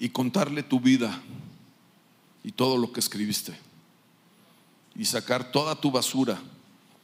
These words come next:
y decirle la clase de monstruo que eres o la clase de cosas espantosas por las cuales has pasado. Y esa persona, cuando generalmente tiene experiencia, escucha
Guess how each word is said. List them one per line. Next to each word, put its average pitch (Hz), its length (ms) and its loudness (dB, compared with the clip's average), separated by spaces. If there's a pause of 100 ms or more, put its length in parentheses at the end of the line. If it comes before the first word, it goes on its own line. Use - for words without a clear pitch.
(300)
y 117 80 -4
decirle 120 400 0
la 117 120 -2
clase 120 340 -4
de 120 80 -4
monstruo 117 480 -2
que 104 220 -2
eres 107 380 -6 (240)
o 107 120 0
la 98 160 -4
clase 110 300 -4
de 107 80 -4
cosas - 760 -6
espantosas 107 680 -4
por 107 160 -14
las 98 140 -10
cuales 107 340 -6
has 104 200 -10
pasado. 98 580 -6 (1500)
Y 113 140 2
esa 123 240 2
persona, 139 540 0
cuando 113 260 -2
generalmente 113 680 -2
tiene 117 300 -2
experiencia, 117 680 0
escucha 123 640 0